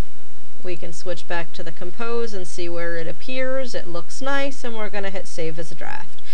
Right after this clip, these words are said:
You can do up to fifty of these a day before it's gonna require you to type a reCAPTCHA. You can do up to fifty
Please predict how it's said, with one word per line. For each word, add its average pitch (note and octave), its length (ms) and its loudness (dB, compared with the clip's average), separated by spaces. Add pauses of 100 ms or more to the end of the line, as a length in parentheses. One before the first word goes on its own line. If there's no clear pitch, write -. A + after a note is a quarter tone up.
(220)
You F#3 140 0
can F#3+ 160 0
do F#3+ 180 0
up F3+ 180 0
to G#3+ 100 0
fifty A3 480 0
of G3+ 100 0
these G#3+ 220 0
a G#3 80 0
day B3 320 0
before A#3+ 400 0
it's G#3+ 140 0
gonna G#3+ 200 0
require G#3 540 0
you G3+ 200 0
to G3 100 0
type F3 320 0
a F3+ 60 -2
reCAPTCHA. F3 760 0 (880)
You G#3 160 0
can G3+ 300 0
do F#3+ 260 0
up F#3+ 220 0
to G3+ 180 0
fifty F#3 460 0